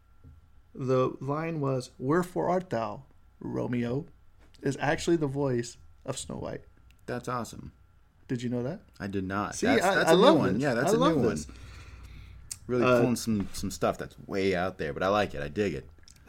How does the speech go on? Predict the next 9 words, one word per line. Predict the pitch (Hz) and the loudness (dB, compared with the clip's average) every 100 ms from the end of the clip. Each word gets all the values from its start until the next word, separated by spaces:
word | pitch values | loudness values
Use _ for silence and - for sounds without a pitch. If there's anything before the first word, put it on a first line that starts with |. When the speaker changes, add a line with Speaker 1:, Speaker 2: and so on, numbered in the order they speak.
| - | -10
Speaker 1:
<laughs> | - - - - - - | -10 -10 -16 -20 -20 -2
Dorothy's | - 208 233 202 | 6 8 8 4
shirt | - 196 202 - - | 4 6 6 4 -6
she | - - | -10 -4
bore | 165 165 175 131 | -2 2 2 2
was | 123 - | 0 0
actually | 147 151 - 131 | -2 -2 0 0
light | 120 135 147 - | 4 4 2 -2
pink, | 151 127 - | -2 -2 -4